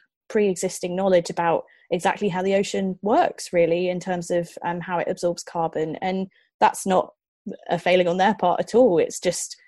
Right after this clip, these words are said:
it's never really taught for some people at school. They never, they never learn about it. And especially as adults, it's not something that you encounter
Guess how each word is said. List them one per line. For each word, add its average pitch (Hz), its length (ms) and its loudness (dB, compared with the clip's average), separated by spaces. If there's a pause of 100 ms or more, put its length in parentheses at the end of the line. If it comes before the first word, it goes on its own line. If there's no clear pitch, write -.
(100)
it's - 180 0
never 180 240 2
really 170 400 0 (360)
taught 262 400 2
for 220 160 0
some 226 180 0
people 233 340 2
at - 120 0
school. 247 480 0
They 196 100 -2
never, 180 300 -2 (120)
they 180 120 0
never 175 180 -4
learn 202 220 -2
about 202 340 -4
it. 220 160 -2 (400)
And 185 380 0 (240)
especially 190 400 0
as 175 200 0 (120)
adults, 190 320 0
it's - 100 -10
not - 160 -6
something 175 320 -8
that 170 140 -4
you 170 320 -4 (320)
encounter 175 680 -4